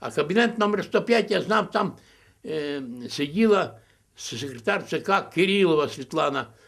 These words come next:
така, м, жінка бойова, е, строга дуже. Думаю, ну, я получу. Я так, але я вже приготов-, підготувався все. Перед тим, а-, але перед тим у нас був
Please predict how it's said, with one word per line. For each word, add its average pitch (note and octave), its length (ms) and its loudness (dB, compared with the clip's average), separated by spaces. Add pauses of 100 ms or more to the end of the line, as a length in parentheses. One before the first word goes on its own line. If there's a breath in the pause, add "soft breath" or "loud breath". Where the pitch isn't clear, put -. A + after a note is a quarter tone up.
(120)
така, C3 460 -2 (340 soft breath)
м, G#2+ 260 -14
жінка C#3+ 640 -2
бойова, D3 920 2 (440 soft breath)
е, G2+ 240 -10 (1120)
строга F#3 680 4 (440 soft breath)
дуже. G#2+ 320 -4
Думаю, B2+ 600 -2
ну, D#3 280 -2
я E3 180 0
получу. A2+ 560 -4 (480 soft breath)
Я C3+ 120 -2
так, D#3 240 -2
але B2+ 220 2
я F#3 120 2
вже E3 160 -2
приготов-, G3 540 0
підготувався F3+ 840 -4
все. D3+ 320 -12 (400 soft breath)
Перед D3 340 2
тим, A#3+ 300 4 (420 soft breath)
а-, C3+ 160 2
але B2+ 320 2
перед B2+ 380 0
тим A#3+ 240 4
у B2 80 -6
нас F3+ 260 0
був F#3+ 400 2